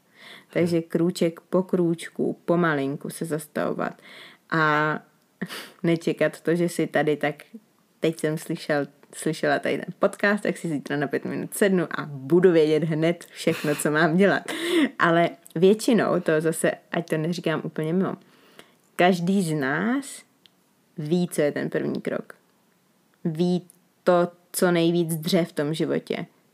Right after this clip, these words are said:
Speaker 1: To, co tam jako není, nedomyká. Tu nej-, pokud je tam fakt nějaká nespokojenost, ať je to v práci, v partnerství, ve škole, kdekoliv,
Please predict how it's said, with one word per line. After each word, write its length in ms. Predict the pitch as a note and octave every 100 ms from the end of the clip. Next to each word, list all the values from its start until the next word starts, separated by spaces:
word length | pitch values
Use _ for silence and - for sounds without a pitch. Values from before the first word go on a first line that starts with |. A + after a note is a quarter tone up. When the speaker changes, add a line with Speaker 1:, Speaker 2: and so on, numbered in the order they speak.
| _
Speaker 1:
To, 120 | E3+
co 160 | E3 E3
tam 200 | D#3+ C#3+
jako 220 | D#3 E3
není, 680 | D#3 D#3 D#3+ D3+ D3+ D3 -
nedomyká. 840 | D3+ D#3 D#3+ D#3+ D3 D3+ C#3 - -
Tu 100 | -
nej-, 380 | E3+ D#3+ - - - _
pokud 280 | F3+ F3 F3+
je 60 | E3
tam 140 | E3
fakt 180 | - F3
nějaká 360 | E3+ E3 E3+
nespokojenost, 800 | E3 E3 - E3 F3 E3 E3 F3
ať 140 | - E3
je 60 | D#3+
to 180 | D#3 D#3 - - - -
v 80 | -
práci, 380 | E3 E3 E3+
v 60 | E3+
partnerství, 760 | - D#3 F3 D#3+ D#3+ - D#3+ D#3
ve 120 | D3
škole, 640 | - - E3 D#3+ D3+ D3 - _ _ _
kdekoliv, 640 | - D#3+ D#3+ F#3 D3+ F#3